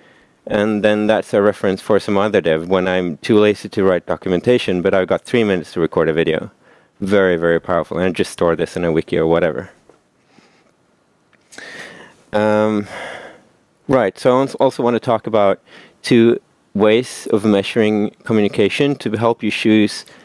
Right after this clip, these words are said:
how to talk to your colleagues. Uh, so I talked about bandwidth, which is very important to me, where you can choose a tool depending on the amount of bandwidth you feel you need to consume to, uh,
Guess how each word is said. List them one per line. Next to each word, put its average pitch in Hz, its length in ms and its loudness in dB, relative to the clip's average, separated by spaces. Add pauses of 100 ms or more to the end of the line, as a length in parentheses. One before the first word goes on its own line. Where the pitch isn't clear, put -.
(120)
how 101 260 0
to - 140 -8
talk 95 300 0
to - 120 -6
your 92 60 0
colleagues. 95 600 -2 (600)
Uh, 101 200 0
so 110 140 0
I 110 80 2
talked 117 260 -4
about 95 240 -2
bandwidth, 104 540 -2
which - 200 -2
is 98 100 0
very 101 180 2
important 98 420 -2
to 107 100 2
me, 98 280 2 (420)
where 107 220 4
you 107 140 0
can 107 160 -2
choose - 280 2
a 117 40 -6
tool 113 540 4 (120)
depending 104 460 0
on 98 260 2
the 95 180 2
amount 104 320 0
of 95 80 -6
bandwidth 101 460 0
you 101 80 -4
feel 104 260 2
you 101 140 2
need 104 200 2
to 107 80 -2
consume 95 520 0
to, 87 380 2 (520)
uh, 80 480 -2